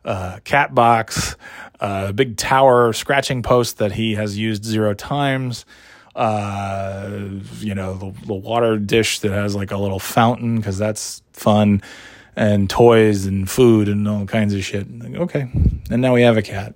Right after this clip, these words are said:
and he's a sweetheart, and he's warmed up to us. You know, he's not hiding under the bed. He's just, you know, I think he's, he's made himself pretty comfortable here, so that's good. Uh, so that, that's a,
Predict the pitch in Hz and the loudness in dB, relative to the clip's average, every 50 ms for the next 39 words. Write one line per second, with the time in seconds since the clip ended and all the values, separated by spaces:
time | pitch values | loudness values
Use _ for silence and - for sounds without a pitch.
0 | _ - 139 120 113 110 107 107 101 - - 113 104 98 95 98 95 101 - 110 | _ -2 0 0 0 2 0 0 0 0 0 0 0 0 0 -2 -4 -4 -4 -2
1 | 107 107 101 107 110 104 98 98 101 110 113 117 120 120 117 113 113 110 - - | -2 0 0 0 0 -2 -4 -6 -4 0 2 4 4 6 6 4 4 2 0 0
2 | 107 107 104 104 101 101 - - 110 98 98 98 101 104 110 113 107 104 98 - | 2 2 2 2 0 -2 -4 -4 -4 -4 -2 -2 -2 -2 -2 -2 -2 -4 -4 -2
3 | 113 113 113 110 110 110 110 107 107 104 101 98 104 101 104 107 104 101 _ - | 2 2 4 4 4 2 4 4 4 4 2 2 0 0 2 2 0 0 _ -10
4 | - - - - - - - _ - - 113 - - - - - - 110 95 - | -20 -20 -20 -20 -20 -20 -20 _ -6 -4 -4 -4 -4 -8 -6 0 2 2 2 0
5 | _ _ _ - - 131 120 113 110 101 - - - - - - 139 139 139 - | _ _ _ -2 4 6 8 8 6 4 2 -6 -20 -20 -8 -2 2 2 2 4
6 | - 131 123 123 117 107 113 123 120 113 110 120 123 120 120 113 107 - - 117 | 4 2 4 4 4 4 4 4 4 4 4 6 6 6 8 6 4 4 4 4
7 | 107 - - 123 113 101 - 110 101 - - 101 95 95 90 92 92 95 95 - | 4 4 4 2 2 2 2 -2 -2 -2 -4 -4 -2 -2 -2 -4 -6 -8 -10 -6
8 | - 110 104 101 98 - - - 101 95 92 92 - _ _ - - - - - | -2 0 0 0 0 -2 -4 -4 -2 -2 -2 -4 -8 _ _ -20 -20 -20 -20 -20
9 | - - - - _ - - 113 104 98 98 - - 107 104 110 113 113 113 117 | -20 -20 -20 -20 _ -2 0 2 2 2 0 2 2 4 4 4 4 4 4 2
10 | 131 - - 120 113 104 | 2 4 2 0 0 -2